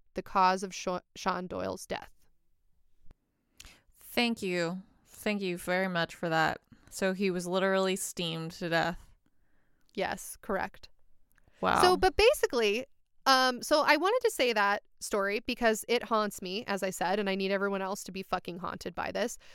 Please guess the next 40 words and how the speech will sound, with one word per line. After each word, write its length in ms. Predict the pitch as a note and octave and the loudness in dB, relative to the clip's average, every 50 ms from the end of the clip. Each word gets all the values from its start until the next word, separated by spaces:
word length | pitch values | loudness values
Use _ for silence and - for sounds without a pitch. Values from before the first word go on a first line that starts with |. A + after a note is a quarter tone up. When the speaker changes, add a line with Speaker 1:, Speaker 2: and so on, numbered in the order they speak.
| - - - - | -20 -20 -6 -2
Speaker 1:
but 160 | - C4 B3+ - - | 0 0 0 2 2
also 580 | B3+ C4+ F4 F#4+ - - B3 A3 G3+ G3+ - - | 4 4 4 2 2 0 0 0 0 -2 -6 -6
because 500 | F3+ A3+ G#3+ - A#3 A3 A3 G#3+ G#3+ - - - _ _ _ - | -6 -6 -4 0 2 2 4 2 0 -4 -10 -18 _ _ _ -10
maybe 440 | - G3 G#3+ B3 D#4 F4 F#4 F#4 F#4 | -8 -4 -2 0 2 2 2 2 2
there 200 | F#4 F4 D#4+ C4+ | 2 2 2 2
is 220 | - A#3+ C#4+ B3 B3 | 2 2 0 0 0
a 60 | A3+ | 0
death 300 | F#3+ G#3+ G3 G3+ - G#3 | 2 2 2 2 0 -2
worse 300 | G3+ G3 F#3+ F#3 - - | -2 -2 -2 -4 -4 -4
than 180 | - G3 G3 | -4 -4 -4
spontaneous 680 | F#3+ - - G3+ F#3 G3+ - G#3+ G3 F#3 F#3 F#3+ F#3 - | -4 -4 -2 -2 -2 -2 -4 -6 -4 -4 -2 -4 -4 -4
human 280 | - G#3 F#3+ G3 G3 - | -4 -6 -4 -4 -6 -6
combustion, 600 | - G3+ G3 A#3 B3 C4 - - - - - - - - | -6 -2 2 2 2 2 2 -2 -10 -12 -12 -10 -8 -6
because 280 | A#3 A3 - B3 A#3 | -4 0 2 0 0
she 140 | - - C4+ | 2 0 -2
said 300 | - - C4 B3 B3 A#3+ | 2 4 6 6 6 6
at 180 | - - G3+ G3 | 4 2 0 0
least 420 | B3+ C#4 C#4+ G4 - - - - | -2 -2 -2 -2 -4 -6 -8 -4
with, 260 | - C#4+ C#4 C4 - - - - | 0 2 2 2 2 0 -2 0
like, 220 | G#3 G#3 G3+ - - | 0 0 0 0 -4
a 60 | G3 | -8
fire 460 | - - - F#3 F3 F#3+ G#3 A#3 C4 | -4 -2 0 0 2 2 2 2 2
burning, 480 | A3+ C4+ C4+ C#4 C#4+ D4 D#4 D#4 D#4 D#4+ - - - - - | 2 0 0 0 0 -2 -2 -4 -4 -6 -10 -14 -20 -10 -2
it 160 | - A3 A#3 | 0 2 2
would 220 | A#3 A3+ F#3 - - | 2 2 0 0 0
burn 340 | G3 G3 G#3 A3 A#3+ A#3+ | 0 2 2 0 -2 -2
through 540 | - G#3+ G3 G3+ G3+ G3 G3+ G#3+ A#3+ B3 C4 - - _ _ - | -2 -2 -2 0 0 0 0 0 0 -2 -4 -8 -14 _ _ -2
your 160 | A3 G#3 G3+ | 0 0 0
nerve 260 | F#3 F3+ F3+ F#3+ F#3+ | 0 -2 -2 -2 -2
endings 540 | A3+ A#3+ B3+ B3 C#4 C#4 C#4 D4+ D4+ - - | 0 0 0 0 0 -2 -2 -2 -4 -2 -2
really 220 | G#3+ A3 A#3+ B3 A#3+ | 0 0 0 0 0
quickly, 460 | - G#3 G#3+ - - - C#4+ D#4 E4 | 0 -2 -2 -2 -2 -2 -2 0 0
so 140 | - - C4+ | 0 2 0
you 180 | A3 G#3 G#3 | 2 0 0
wouldn't 380 | G3 F#3+ F#3+ G3 G3+ G#3 - - | -2 -2 -2 -2 -2 -6 -8 -8
be 160 | G#3 F#3+ F#3+ | -6 -4 -4
able 300 | F#3+ F#3+ F#3 F#3+ G3 G3 | -4 -4 -2 -2 -4 -4
to, 120 | - - | -4 -4
like, 260 | F#3+ F#3 F3+ F3+ - - | -4 -4 -4 -6 -8 -12
feel 680 | - - - - F#3 F#3 F#3+ F#3 G3+ G#3+ A#3+ C4 | -20 -18 -14 -8 -6 -4 -2 -2 0 -2 -2 -4